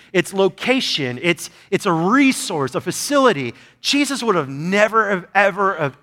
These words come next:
ever made that connection. He would have never said, "Oh, we're going to church,"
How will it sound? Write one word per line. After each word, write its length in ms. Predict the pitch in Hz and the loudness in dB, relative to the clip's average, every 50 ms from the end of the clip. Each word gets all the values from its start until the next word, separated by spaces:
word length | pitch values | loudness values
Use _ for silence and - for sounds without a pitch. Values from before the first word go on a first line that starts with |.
| _ | _
ever 520 | - 285 302 302 302 294 254 226 208 185 151 | 2 4 4 4 4 4 2 4 4 4 4
made 220 | 143 185 180 160 | 2 2 0 0
that 140 | 160 147 143 | 0 -2 -2
connection. 520 | - 156 143 123 110 - - - 101 - _ _ _ _ _ _ _ _ _ _ _ _ _ _ _ _ _ | -2 -6 -6 -6 -6 -8 -14 -18 -20 -20 _ _ _ _ _ _ _ _ _ _ _ _ _ _ _ _ _
He 80 | 240 | 2
would 120 | 254 262 269 | 2 4 4
have 80 | 254 | 2
never 240 | 214 247 269 269 262 | 4 4 4 4 4
said, 180 | - 285 262 202 | 2 0 0 2
"Oh, 120 | 185 220 | 2 2
we're 160 | 208 190 208 | 4 4 0
going 320 | 175 143 185 214 247 262 247 | 0 0 0 0 0 0 -2
to 120 | - 170 139 | -6 -8 -8
church," 580 | - - 147 110 90 - _ - - - _ | -8 -8 -8 -8 -10 -12 _ -14 -14 -14 _